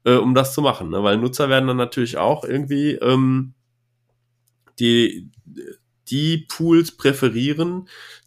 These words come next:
die den niedrigsten Fee-Cut haben. Die werden das höchste Volumen haben und erst die anderen mit den höheren Fee-Cuts,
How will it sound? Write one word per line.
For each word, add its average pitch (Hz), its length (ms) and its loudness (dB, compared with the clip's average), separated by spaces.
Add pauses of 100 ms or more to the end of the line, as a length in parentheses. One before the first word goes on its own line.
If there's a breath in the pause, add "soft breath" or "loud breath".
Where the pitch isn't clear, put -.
die 226 100 0
den 131 160 4
niedrigsten 131 540 2
Fee-Cut 160 400 -2
haben. 87 220 -4
Die 92 120 -6
werden 110 200 0
das 120 180 -2
höchste 131 280 -4
Volumen 123 360 0
haben 87 200 -6
und 85 80 -8
erst - 260 -6
die - 60 -6
anderen 131 240 0
mit 120 140 -4
den 95 100 -4
höheren 123 300 -2
Fee-Cuts, 143 520 -10